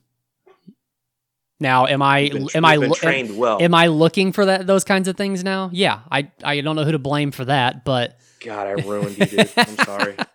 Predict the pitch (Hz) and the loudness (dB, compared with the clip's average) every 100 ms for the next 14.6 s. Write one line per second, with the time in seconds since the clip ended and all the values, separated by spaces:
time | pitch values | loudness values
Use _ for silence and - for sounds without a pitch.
0 | _ _ - - - - - - - 127 | _ _ -20 -20 -20 -20 -20 -20 -12 -6
1 | 135 117 110 113 165 170 196 185 180 202 | -4 -4 -6 -6 -4 0 0 0 -2 -4
2 | 160 180 185 190 180 _ 160 156 151 147 | -4 -6 2 2 2 _ -4 -2 -2 -2
3 | 139 131 131 123 127 - - - - - | -4 -4 -6 -8 -12 -16 -16 -14 -14 -18
4 | _ - 131 - 139 135 131 113 - _ | _ -10 -10 -4 -2 0 -2 -6 -12 _
5 | - 123 127 117 117 - 127 120 127 120 | -14 -6 -2 -2 -2 -6 -10 -8 -10 -10
6 | _ 156 143 123 123 117 123 117 113 110 | _ -2 -2 -2 -6 -6 -6 -4 -4 -4
7 | 110 110 113 110 117 - - 135 131 127 | -4 -2 -2 -4 -8 -8 -6 -4 -2 -4
8 | 123 117 _ _ _ _ _ 131 120 - | -6 -10 _ _ _ _ _ -8 -4 -2
9 | 147 127 120 117 160 143 131 127 139 151 | -4 -8 -10 -4 -4 -2 -2 -2 -2 -2
10 | 156 - - - _ _ _ _ _ _ | -4 -6 -12 -18 _ _ _ _ _ _
11 | _ - - - 151 151 156 156 143 131 | _ -10 -8 -2 -2 0 -2 -4 -4 -4
12 | 123 123 143 156 151 135 113 107 101 98 | -4 -2 0 4 6 6 4 2 0 -4
13 | 104 101 95 _ _ _ _ _ - 113 | -4 -4 -8 _ _ _ _ _ -12 -6
14 | 120 107 110 - 131 131 | 0 2 2 0 -4 -4